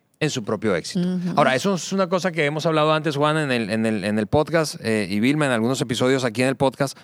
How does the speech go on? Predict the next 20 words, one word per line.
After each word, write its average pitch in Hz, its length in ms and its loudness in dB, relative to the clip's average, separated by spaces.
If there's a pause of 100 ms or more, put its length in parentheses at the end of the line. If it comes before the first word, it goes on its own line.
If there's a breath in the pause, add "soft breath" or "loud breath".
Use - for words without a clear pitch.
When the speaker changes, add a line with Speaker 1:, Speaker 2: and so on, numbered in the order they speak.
(280 loud breath)
Speaker 1:
que 104 340 0
es 98 100 -6
tu 151 100 0
podcast 135 380 2
ahora 123 260 4
también, 135 240 4
Speaker 2:
Ay, 208 80 2
Speaker 1:
eh, - 100 -2
Speaker 2:
gracias. 170 600 0
Speaker 1:
eh, 135 460 0 (220)
y, 135 180 -2
y 143 180 0
eso 156 180 2
tiene 175 220 2
que 165 80 -2
ver 170 100 2
con 165 160 -2
la 143 80 -2
seguridad 104 480 -2
interna. 95 580 -6